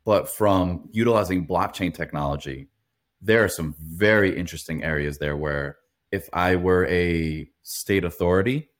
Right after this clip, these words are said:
I'd be paying very close attention to how to set up a proper blockchain network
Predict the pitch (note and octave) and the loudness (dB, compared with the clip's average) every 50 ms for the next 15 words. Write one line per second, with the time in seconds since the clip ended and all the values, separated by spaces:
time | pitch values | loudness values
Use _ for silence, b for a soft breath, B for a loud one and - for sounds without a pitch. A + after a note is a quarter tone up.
0 | _ - - G2 G2+ G2 F2+ F#2+ F2+ - G2 F#2 F2+ F2 E2 F2 G2 G2 G2 F#2+ | _ -4 0 0 0 2 0 -2 -4 -4 -6 -6 -6 -6 -4 0 2 2 2 2
1 | - - G2+ F#2 - F2 - - F2+ E2+ D#2+ - F2 F2 E2 - - E2+ E2 E2 | 2 0 -2 -2 -2 -6 -10 -8 -8 -8 -8 -8 -8 -10 -8 -6 -4 -2 -2 -2
2 | D#2+ D#2 D#2 - _ _ _ _ _ _ _ _ _ - - G#2 G2 F#2+ F#2 - | -2 -4 -6 -10 _ _ _ _ _ _ _ _ _ -6 -2 -2 0 0 -2 -2
3 | - G2+ F2+ F2+ E2+ F#2+ F2 - - F2+ E2+ E2 - E2+ E2+ E2 D#2 D2+ - D#2+ | -2 -2 -2 -2 -2 -6 -8 -6 -6 -4 -4 -2 -2 -2 -2 -2 -4 -6 -6 -6
4 | E2 D#2+ - - E2 D#2+ D#2 D2+ D2 - D#2 D#2 D2 D2 - _ | -6 -6 -6 -6 -4 -4 -4 -4 -4 -4 -4 -4 -4 -6 -8 _